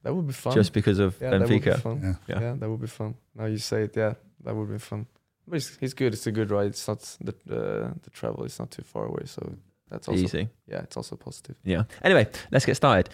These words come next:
Speaker 1: Yeah.
Speaker 2: Uh, Victor Lindelof, welcome to the Manchester United podcast.
Speaker 1: Thank you.
Speaker 2: Tell us about, uh, your life growing up. What are your,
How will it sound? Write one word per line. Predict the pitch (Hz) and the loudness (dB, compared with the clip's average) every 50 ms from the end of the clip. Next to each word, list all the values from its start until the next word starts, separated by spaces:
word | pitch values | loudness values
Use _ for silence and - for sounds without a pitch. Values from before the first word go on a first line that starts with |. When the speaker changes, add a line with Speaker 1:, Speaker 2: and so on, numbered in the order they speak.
| - | -2
Speaker 1:
Yeah. | - 123 123 120 | 4 6 6 8
Speaker 2:
Uh, | |
Victor | 135 175 160 - 170 | 8 6 6 8 6
Lindelof, | 190 202 175 117 98 - - - | 8 8 8 8 6 4 2 4
welcome | - 131 131 - 135 123 123 | 6 6 6 8 6 4 4
to | 120 - 131 110 | 4 4 4 6
the | 123 120 120 | 6 6 6
Manchester | 117 117 117 123 131 123 - | 6 6 6 4 4 4 2
United | 120 - - | 2 2 2
podcast. | 214 214 - 90 92 - - - - | 0 0 2 0 0 -2 -6 -8 -6
Speaker 1:
Thank | - 90 - - | -6 -6 -4 -4
you. | 107 107 - _ _ _ - | -6 -6 -8 _ _ _ 0
Speaker 2:
Tell | - 202 175 | 2 4 6
us | 156 165 - | 6 4 4
about, | 147 - 151 147 135 - - | 6 8 8 8 8 6 6
uh, | - 127 123 123 123 | 6 6 8 8 8
your | 120 123 120 | 8 8 8
life | 120 120 120 - | 8 6 6 6
growing | - 117 117 117 | 6 6 8 8
up. | 98 - | 6 6
What | - 117 117 | 4 4 6
are | 113 | 6
your, | 117 110 113 110 107 117 | 6 8 8 6 6 4